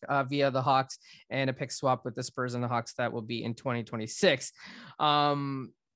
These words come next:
initial takeaways is, you know, clearly Spurs made decision that, you know, they're building towards a rebuild and, uh, they're going to,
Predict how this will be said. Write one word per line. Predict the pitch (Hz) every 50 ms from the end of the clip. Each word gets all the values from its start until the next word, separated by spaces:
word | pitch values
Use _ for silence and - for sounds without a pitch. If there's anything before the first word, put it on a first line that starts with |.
| _ _ _ _ _ _ _ _ -
initial | 190 190 208 226 220 - 233 208
takeaways | - 226 214 208 226 214 220 226 220 214 202 277
is, | 185 180 147 147 196
you | 190 180
know, | 180 175 180 - - _ _ _ -
clearly | - 214 196 208 202 196 180
Spurs | - - - 196 190 190 170
made | 170 185 175 151
decision | 165 - - 190 185 180 196 190 175
that, | 170 170 160 135 143
you | 147 170 170
know, | 160 156
they're | 160 156
building | 143 127 165 160 151 165 165 156
towards | - 165 156 160 160 160 147
a | 156 151 147 143
rebuild | 139 160 160 160 175 180 185 208 190
and, | 190 143 147 147 135 151
uh, | 143 143 143 135 135 127 120
they're | 147 147 147
going | 123 143 147 143 143 135 -
to, | - 147 143 139 135 127